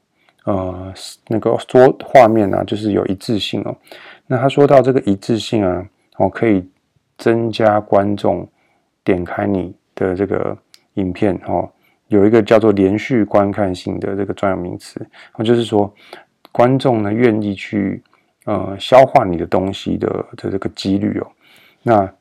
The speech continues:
你用一个同样格式的东西，那观众以后就会看到这个，呃，缩图啊，他就知道这是你的哦。那他对你有个信任度在，他就想看。好，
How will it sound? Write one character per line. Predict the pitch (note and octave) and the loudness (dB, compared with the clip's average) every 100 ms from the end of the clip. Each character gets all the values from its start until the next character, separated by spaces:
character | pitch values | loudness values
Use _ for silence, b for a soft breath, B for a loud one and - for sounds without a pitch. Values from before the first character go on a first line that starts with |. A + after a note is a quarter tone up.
| _ _ | _ _
你 | A2 G2 F#2+ G2+ B2 _ - | -4 -2 -2 -6 -12 _ 0
用 | C#3 A#2+ | 2 2
一 | A2 | 0
个 | A2 G2+ | 2 0
同 | - G#2 | 0 -2
样 | B2 A2 | 0 0
格 | G2 G2 | 0 0
式 | A2 | 0
的 | |
东 | F#2+ F#2+ G2 | 0 -2 -4
西， | F#2 F2+ F#2 B B B | -6 -8 -10 B B B
那 | A#2+ A2+ | -6 0
观 | G#2 G#2 | 2 2
众 | A2 G2 | 0 -2
以 | F#2 | -2
后 | F#2+ F#2 | -2 -2
就 | G2 | 0
会 | F#2+ F#2 | 0 -2
看 | - A2 | -4 0
到 | G2 | 0
这 | F#2+ | 0
个， | F#2+ - - b b b b b b - | -4 -6 -12 b b b b b b -8
呃， | G2+ F#2 F#2+ | -6 -4 -6
缩 | F#2 - A2 | -6 2 2
图 | A2 - G2 | 2 -2 -2
啊， | G2+ G#2 | 0 -2
他 | G2+ | -2
就 | G2+ | -2
知 | F#2+ | 2
道 | G2 | 2
这 | G2 | 2
是 | G2 | -2
你 | F#2+ | -4
的 | - - _ | -8 -14 _
哦。 | - - - _ | -10 -10 -12 _
那 | A2 | -6
他 | G2+ G#2+ | -2 0
对 | G#2+ A2 | 2 2
你 | G2 | 0
有 | F2 | -4
个 | |
信 | F2 - G2 | -6 -4 -2
任 | F#2 | -2
度 | F2+ F#2+ | -4 -6
在， | - F#2+ | -6 -6
他 | F#2 | -6
就 | F#2+ | -8
想 | F#2 F#2 | -10 -8
看。 | - - b b b b b | -8 -8 b b b b b
好， | - - | -16 -16